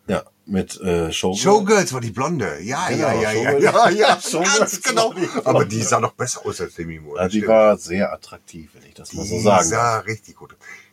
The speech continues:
Speaker 2: Aber die hatte
Speaker 1: Was?
Speaker 2: andere Augen als Demi Moore, sagen wir's so.
Speaker 1: Ja,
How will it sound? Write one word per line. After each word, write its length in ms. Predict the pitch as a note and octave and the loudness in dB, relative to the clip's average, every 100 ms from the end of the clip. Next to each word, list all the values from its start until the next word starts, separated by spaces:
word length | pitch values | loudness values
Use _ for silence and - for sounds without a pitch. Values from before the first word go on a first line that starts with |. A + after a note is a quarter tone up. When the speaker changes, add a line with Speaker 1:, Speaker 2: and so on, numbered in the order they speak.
| _ | _
Speaker 2:
Aber 200 | - G2 | -4 0
die 100 | G2 | 0
hatte 340 | G#2+ A#2 G#2+ G2 _ _ _ _ _ _ _ _ _ _ _ _ _ _ _ _ _ _ _ _ | 2 2 2 0 _ _ _ _ _ _ _ _ _ _ _ _ _ _ _ _ _ _ _ _
Speaker 1:
Was? 120 | - C#3+ | 0 4
Speaker 2:
andere 300 | C#3+ C3+ A#2+ | 6 4 6
Augen 300 | A#2+ A2+ F#2+ | 6 4 0
als 180 | F2+ | -4
Demi 240 | - G2 G2 | 0 4 6
Moore, 340 | F#2+ F2+ D#2 C#2+ - | 6 6 4 -4 -6
sagen 220 | F#2 E2+ | -4 -2
wir's 140 | D2+ | -4
so. 220 | - C2+ - _ _ | -4 -10 -10 _ _
Speaker 1:
Ja, 340 | - - C#2+ | -14 -12 -10